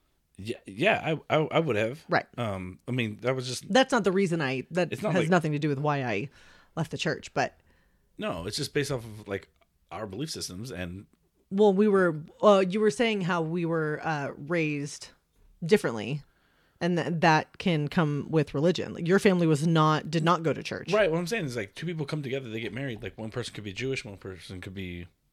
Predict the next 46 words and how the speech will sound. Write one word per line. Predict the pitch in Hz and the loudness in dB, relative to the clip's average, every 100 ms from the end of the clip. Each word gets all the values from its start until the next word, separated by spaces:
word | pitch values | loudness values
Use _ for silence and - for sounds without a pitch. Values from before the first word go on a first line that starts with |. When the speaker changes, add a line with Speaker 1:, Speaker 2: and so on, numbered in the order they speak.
| - | -14
Speaker 1:
you | 95 | -10
know, | 87 85 | -10 -10
so, | - | -14
those | 92 104 139 165 | -16 -4 0 0
are | |
things | 135 147 | -2 -4
that | 113 | -6
you, | 98 95 | -8 -8
obviously, | - 117 107 - | -4 -4 -2 -6
if | 95 | -6
you're | 110 | -6
getting | 123 95 | -4 -4
married, | 104 95 | -6 -6
you | 98 | -6
should | 107 | -4
have | 95 | -4
this | 95 - | -6 -10
conversation | 92 90 90 95 | -10 -8 -8 -10
before | 87 - 87 85 - - - - - - | -12 -10 -8 -10 -14 -20 -20 -20 -20 -10
you | 107 | -2
ever | 107 | -2
get | 92 90 | -2 -6
married. | 92 85 80 - _ _ _ _ _ _ | -4 -4 -8 -12 _ _ _ _ _ _
If | 98 | -10
you | 101 | -2
Speaker 2:
Yeah, | 110 | -2
Speaker 1:
don't, | 92 - | -2 -4
you're | - | -2
Speaker 2:
if | 175 | -2
you're | |
practicing. | 165 160 151 - 117 | 0 0 0 -2 -6
Speaker 1:
fucking | - | -4
idiot. | 95 90 82 92 90 | -6 -4 -6 -10 -10
Like, | 87 170 | -8 -6
Speaker 2:
Right. | - - - _ - | -8 -10 -20 _ -12
Speaker 1:
like, | 101 90 - _ | -10 -10 -14 _
you | 104 131 | -10 -6
need | 147 | -4
to | 135 | -2
have | 120 113 | -2 0
a, | 107 98 90 | -2 -4 -4
an | 104 | -6
agreement | 101 85 120 113 92 | -6 -6 -8 -6 -8
on | 95 90 | -10 -10
what | 101 | -10
you're, | 87 | -10